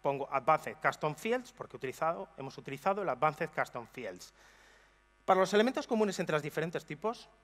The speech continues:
utilizamos taxonomías, ¿vale? Que es lo que ya os había comentado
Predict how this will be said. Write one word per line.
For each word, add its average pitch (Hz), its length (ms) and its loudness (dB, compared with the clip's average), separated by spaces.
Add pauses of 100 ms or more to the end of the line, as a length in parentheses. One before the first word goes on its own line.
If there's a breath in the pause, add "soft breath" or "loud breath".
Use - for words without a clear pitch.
(140)
utilizamos 143 540 -6
taxonomías, 120 840 -6
¿vale? 117 240 -6
Que 127 60 -8
es 131 100 -8
lo 135 80 -6
que 131 100 -8
ya 127 80 -6
os 123 100 -10
había 139 240 -4
comentado 147 520 -2